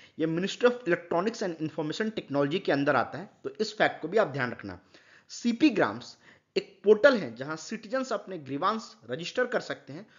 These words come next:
और उस ग्रीवांस की मॉनिटरिंग भी कर सकते हैं। ये एक सिंगल पोर्टल है जहां सारी मिनिस्ट्रीज और सारे डिपार्टमेंट का जो कंप्लेन है, ये यूनिफाई हो जाता है।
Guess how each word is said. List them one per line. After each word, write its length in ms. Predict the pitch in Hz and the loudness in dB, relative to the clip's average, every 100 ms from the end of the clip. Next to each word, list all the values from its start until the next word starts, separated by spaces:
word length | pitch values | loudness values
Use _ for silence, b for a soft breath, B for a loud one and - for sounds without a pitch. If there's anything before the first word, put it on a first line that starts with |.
| B B - | B B 0
और 240 | 147 - | 0 0
उस 140 | 247 165 | -2 -2
ग्रीवांस 380 | 180 170 165 170 | -2 0 0 -4
की 160 | 240 247 | -12 -14
मॉनिटरिंग 640 | 117 120 170 214 214 254 | -10 -4 0 -2 -2 -2
भी 80 | 226 | -2
कर 120 | 220 | -2
सकते 360 | 127 113 - 101 | -6 -6 -12 -16
हैं। 140 | 101 - B B B | -16 -20 B B B
ये 80 | 190 | -2
एक 160 | 202 - | -2 -4
सिंगल 640 | - - 240 247 262 302 | -16 -6 -2 2 4 4
पोर्टल 440 | - 214 208 220 | 4 2 2 -2
है 160 | 180 170 | -4 -6
जहां 200 | 165 180 | -8 -8
सारी 480 | - - 175 202 269 | -12 -6 0 2 2
मिनिस्ट्रीज 600 | 233 185 - 139 147 - B B B | 0 -2 -6 -6 -6 -8 B B B
और 120 | 147 160 | -4 -4
सारे 500 | - - 180 226 262 | -8 0 4 6 6
डिपार्टमेंट 580 | 220 175 160 185 190 | 2 -2 -2 -4 -10
का 360 | - 190 196 _ | -10 -10 -10 _
जो 120 | - 165 | -12 -8
कंप्लेन 500 | 180 165 202 220 196 | -6 -8 -4 -4 -4
है, 240 | 175 160 | -8 -8
ये 60 | 156 | -8
यूनिफाई 540 | 143 160 165 175 196 | -6 -8 -2 2 2
हो 120 | 175 | 2
जाता 260 | 120 104 104 | -2 -6 -10
है। 140 | 98 | -14